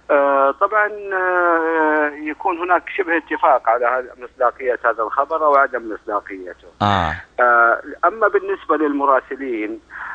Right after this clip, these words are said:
Speaker 1: آه، طبعًا، آه، حن-، ال-، القناة حريصة أنه عندها معايير،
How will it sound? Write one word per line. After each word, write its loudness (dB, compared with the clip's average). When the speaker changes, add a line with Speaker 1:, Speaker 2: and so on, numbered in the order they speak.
Speaker 1:
آه، 4
طبعًا، 4
آه، 4
حن-، -6
ال-، 2
القناة 0
حريصة -4
أنه -4
عندها 0
معايير، -2